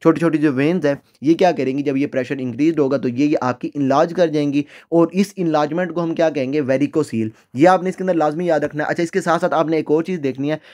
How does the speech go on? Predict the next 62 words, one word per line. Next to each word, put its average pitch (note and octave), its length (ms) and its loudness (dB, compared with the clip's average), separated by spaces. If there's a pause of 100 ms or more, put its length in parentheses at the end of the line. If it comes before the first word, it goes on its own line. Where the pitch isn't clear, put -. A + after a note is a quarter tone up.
(120)
कि E3 60 -2
ये G3+ 100 2
जो G#3 100 6
प्लेक्सस D3+ 460 0
है, F3 80 0
ये E3 60 2
आपका D#3+ 260 2
इस E3 140 -4
तरीके D#3+ 220 -2
से F3+ 80 -4
ना, F3+ 80 -2
ये D#3+ 140 0
ज़्यादा C3 240 0
सारा D#3 200 2
जो D3 180 -2
है D#3 60 0
ना, D#3+ 60 0
ये C#3 140 0
वेन्स C3+ 260 -2
के C3+ 200 -2 (240)
छोटे-छोटे D#3+ 340 2
से - 140 -8
पार्ट्स D3+ 240 2
जो D#3+ 80 0
हैं, D3+ 80 0
venules C#3 400 0
वगैरह C#3+ 240 -2
जो C#3 100 -4
है, C3+ 60 -2
ये C#3 60 0
आपके C3+ 180 -4
वहाँ C3+ 120 -4
पर C#3+ 80 -2
ये C#3 200 0 (240)
अटैच D3 340 2
हुए E3+ 120 2
हुए C#3 180 0
हैं। C#3+ 80 -4 (240)
तो E3+ 80 6
यहाँ D#3 360 4
पर G3 120 -4
क्या E3 140 0
होगा, D3 160 0
जब D#3 180 0
ये E3 200 0
आपका D3 260 -4
pampiniform C#3+ 580 -2
plexus C3 360 0 (280)
जब E3 180 6
ये D3+ 140 2
इनलार्ज C#3 500 -2
कर D#3+ 180 0
जाएगा, C3 380 0 (280)
तो D#3 80 0
यहाँ D#3+ 340 2
पर F#3+ 140 4
आपको D3+ 280 0
एक E3+ 140 -8
क्लासिक D#3 360 0
अपीयरेंस D3+ 340 -2
मिलेगी C3 300 0
किसकी, C#3+ 420 -4